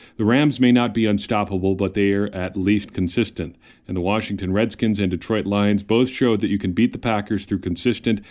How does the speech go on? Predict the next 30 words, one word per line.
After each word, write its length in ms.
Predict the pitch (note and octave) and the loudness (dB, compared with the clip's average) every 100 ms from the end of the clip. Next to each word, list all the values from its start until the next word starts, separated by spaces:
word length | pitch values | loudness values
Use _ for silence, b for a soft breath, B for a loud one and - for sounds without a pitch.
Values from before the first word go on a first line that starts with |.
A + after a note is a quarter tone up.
| B B B | B B B
steady 440 | - B2+ A#2 G#2+ | -4 2 4 4
effort 380 | A2 G#2+ F2+ F2 F#2+ | 4 0 -4 -6 -4
and 160 | F#2+ | -4
avoiding 400 | F2 F#2 F2 F2+ | 0 0 0 0
mistakes." 600 | E2+ - G#2 D#2 - - _ b b b b b b b b b - | -2 -4 -4 -4 -8 -18 _ b b b b b b b b b 2
Well, 100 | B2+ | 4
it 60 | C#3 | 6
wasn't 320 | D#3+ F3 D3+ | 4 4 2
the 60 | |
blowout 340 | C3 C#3 C#3 C3 | 4 4 4 4
I 100 | A#2+ | 2
predicted, 640 | A2+ G2+ F#2+ G2+ F#2 F#2+ - _ - | 2 0 0 0 -2 -4 -18 _ -4
but 400 | A2+ A2 G#2 - | 0 0 -2 0
it 220 | B2 A#2+ | 0 0
played 340 | - C3 C3 A2 | 2 4 4 4
more 280 | G#2 A2+ A#2+ | 4 4 4
or 60 | |
less 540 | A2 G#2+ G2+ - - - _ _ - | 4 2 -2 -6 -12 -16 _ _ -8
to 100 | G#2 | -6
script 540 | - - C3+ C3 - | -4 2 2 2 -6
there. 200 | F#2+ D#2 D2+ | -6 -6 -8
The 80 | F#2 | -8
Packers 400 | A2 A2+ A2+ G2+ | -4 -2 -4 -2
had 160 | G#2+ | -2
to 40 | G#2 | 0
play 280 | A2+ A2 G2+ | 0 0 0
perfect 640 | - B2 A2+ A2 G#2 - | -2 0 0 -2 -4 -8
c-, 120 | - A#2+ | -6 -6
to 260 | - B2 | 2 2
compete 460 | G#2 F#2+ A#2+ G2 | 2 -2 0 0